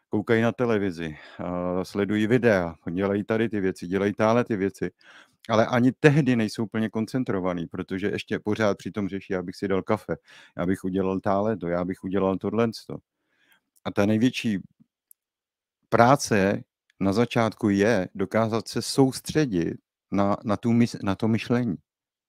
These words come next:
Přemýšlet o věcech. Ne jenom, že, eh, si přečtu větu, ale že o té větě přemýšlím. Jo, to je, eh, docela složitý, složitý proces, než se v nás začnou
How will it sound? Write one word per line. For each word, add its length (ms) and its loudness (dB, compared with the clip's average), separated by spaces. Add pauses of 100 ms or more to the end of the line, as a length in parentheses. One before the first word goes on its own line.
(160)
Přemýšlet 600 2
o 100 -4
věcech. 420 -2 (920)
Ne 300 6
jenom, 320 2
že, 400 0 (580)
eh, 240 -2
si 140 -6
přečtu 380 -4
větu, 540 -2 (720)
ale 160 -2
že 120 -4
o 120 0
té 220 4
větě 320 -2
přemýšlím. 640 -8 (400)
Jo, 260 0 (220)
to 120 0
je, 480 6 (640)
eh, 340 0
docela 340 -2
složitý, 420 0 (140)
složitý 440 0
proces, 440 0
než 220 -4
se 480 0 (300)
v 180 -8
nás 340 4
začnou 600 0